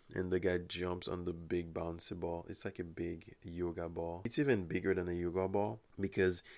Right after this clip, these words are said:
it is literally the size of a person. Like, a person could just lie on it, and, like, a person could just hug it.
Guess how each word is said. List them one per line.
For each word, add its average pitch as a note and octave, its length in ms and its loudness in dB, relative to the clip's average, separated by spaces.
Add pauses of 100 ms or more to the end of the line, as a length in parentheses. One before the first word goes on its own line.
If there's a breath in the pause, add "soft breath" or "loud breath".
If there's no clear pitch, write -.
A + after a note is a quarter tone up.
(360 loud breath)
it G#2+ 100 4
is F#2 140 2
literally F2+ 440 6
the F2 140 0
size E2+ 380 2
of E2+ 120 -8
a F2+ 80 -2
person. E2+ 520 -4
Like, E2+ 180 -6
a F2+ 60 -4
person F#2 340 -4
could F2 140 -10
just F2 240 -8
lie E2+ 340 0
on E2+ 180 -4
it, - 300 -12
and, E2+ 540 4
like, G2+ 160 10
a G#2 60 4
person G2+ 340 4
could F2+ 160 -2
just F2 200 2
hug F2+ 440 6
it. F2 120 -2